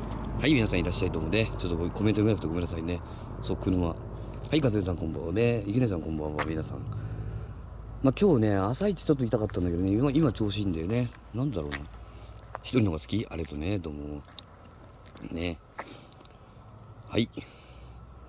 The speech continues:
あばらと腰はね、うん、腰の方がちょっと違和感あるけど、サラさんこんばんはね。はい、シガさんこんばんは。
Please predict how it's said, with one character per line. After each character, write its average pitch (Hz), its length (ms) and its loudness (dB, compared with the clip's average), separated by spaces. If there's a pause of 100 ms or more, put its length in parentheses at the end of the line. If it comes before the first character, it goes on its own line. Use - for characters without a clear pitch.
(440)
あ 98 80 4
ば 110 80 6
ら 110 80 6
と 107 100 -2
腰 110 260 2
は 98 120 8
ね、 98 160 4 (580)
う - 40 -6
ん、 85 160 -4
腰 135 260 4
の 208 80 8
方 180 40 4
が 127 60 6
ち 110 40 2
ょ 110 40 2
っ - 20 -2
と 95 60 0
違 101 100 6
和 104 80 6
感 95 120 2
あ - 20 2
る 85 80 -2
け 87 100 -4
ど、 85 80 -2
サ 185 120 4
ラ 170 60 4
さ 135 80 2
ん 95 40 0
こ 87 80 -4
ん 82 40 -2
ば 82 60 -2
ん - 40 -2
は 92 60 2
ね。 123 140 2 (1300)
は 139 60 4
い、 135 60 2
シ 135 80 4
ガ 143 80 6
さ 143 60 6
ん 127 80 4
こ 120 80 4
ん 113 60 4
ば 104 80 4
ん 92 320 2
は。 90 80 -6